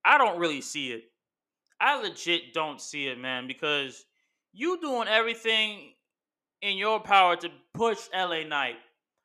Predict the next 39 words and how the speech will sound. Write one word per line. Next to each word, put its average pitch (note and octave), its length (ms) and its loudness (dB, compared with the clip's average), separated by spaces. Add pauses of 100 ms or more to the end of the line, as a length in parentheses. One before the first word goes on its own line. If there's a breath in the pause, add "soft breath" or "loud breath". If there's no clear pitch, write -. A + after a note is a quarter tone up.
(220)
But F#3+ 140 -2
when A3+ 120 0
it A3+ 140 0
comes A3 260 -2
time G3+ 240 -2
to G3+ 80 -4
actually F#3+ 360 4
push E4 340 -2
the G3 120 -2
man, D#3 460 0 (2000)
you F3 160 -4
don't. D#3+ 320 0 (1700)
And F3 200 6
I F#3 240 10
don't F3 260 4
know E3+ 240 2
what, D#3+ 480 6
what D#3+ 240 -6
y'all D#3 180 2
doing D3+ 300 -4
in C#3 80 -8
the C3+ 80 -8
back. C#3 340 0
I D3 80 2
don't E3 80 2
know D3 140 -4
what D3 180 -8
y'all C3 200 -6
writers A3 340 4
doing. A3 400 -4 (340 soft breath)
I E3 160 6
don't E3 100 4
know D#3+ 80 -2
what D3+ 180 -2
Triple G3 320 -6
H G#3 180 -2
is G3 80 -14
doing. G#3+ 460 -4 (720)
But F3 360 6